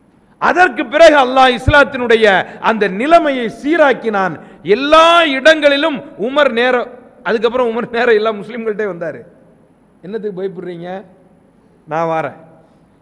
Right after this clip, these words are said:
எல்லாம் நேர காபத்துல்லாக்கு வா. இனி அங்கதான் கூட்டம்,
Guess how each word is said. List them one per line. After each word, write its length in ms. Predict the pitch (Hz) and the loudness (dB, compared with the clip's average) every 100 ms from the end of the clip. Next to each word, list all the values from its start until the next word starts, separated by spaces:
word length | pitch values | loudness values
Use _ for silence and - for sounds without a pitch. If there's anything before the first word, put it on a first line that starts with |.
| _ | _
எல்லாம் 420 | 170 190 233 240 220 | -8 -6 -2 -2 0
நேர 240 | 226 240 | 0 0
காபத்துல்லாக்கு 500 | 214 226 220 214 202 | -2 -4 -2 -2 0
வா. 240 | 196 175 - - _ _ _ _ _ _ _ _ 165 | -2 -4 -10 -20 _ _ _ _ _ _ _ _ -10
இனி 140 | 208 | -6
அங்கதான் 440 | 196 214 220 220 | -4 -2 -2 -2
கூட்டம், 480 | 185 196 - 123 _ | -4 -10 -10 -16 _